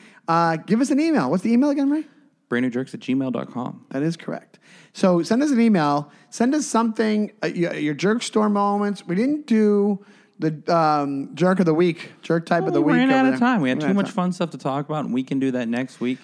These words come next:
Speaker 1: Send us some jerks of the week, man. Guy who, uh, you know, guy who, uh, I guess, beats up his, <laughs>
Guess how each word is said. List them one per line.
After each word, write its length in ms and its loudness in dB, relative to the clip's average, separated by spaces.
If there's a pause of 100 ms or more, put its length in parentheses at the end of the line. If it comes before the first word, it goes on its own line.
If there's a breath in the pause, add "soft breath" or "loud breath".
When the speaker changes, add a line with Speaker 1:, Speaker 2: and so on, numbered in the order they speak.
Speaker 1:
Send 220 2
us 100 0
some 120 0
jerks 280 2
of 60 2
the 60 4
week, 240 2
man. 280 2
Guy 360 2
who, 300 4
uh, 520 2
you 80 0
know, 300 0 (800 soft breath)
guy 280 2
who, 220 2 (480)
uh, 120 -4
I 80 0
guess, 320 -2
beats 420 -2
up 160 2
his, 100 2 (160)
<laughs> 120 -10